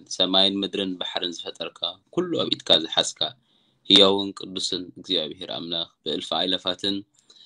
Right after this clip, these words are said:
ትእልፍቲ ኣእላፋትን መላእኽቲ ትምስገን ንስኻ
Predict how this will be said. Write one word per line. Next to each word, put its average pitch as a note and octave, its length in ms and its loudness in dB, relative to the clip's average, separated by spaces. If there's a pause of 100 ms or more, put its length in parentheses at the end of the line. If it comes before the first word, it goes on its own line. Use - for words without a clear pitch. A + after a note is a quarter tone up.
(220)
ትእልፍቲ F#2+ 440 2
ኣእላፋትን F#2+ 600 0
መላእኽቲ F2 420 -4 (100)
ትምስገን F#2 500 -4
ንስኻ - 220 -6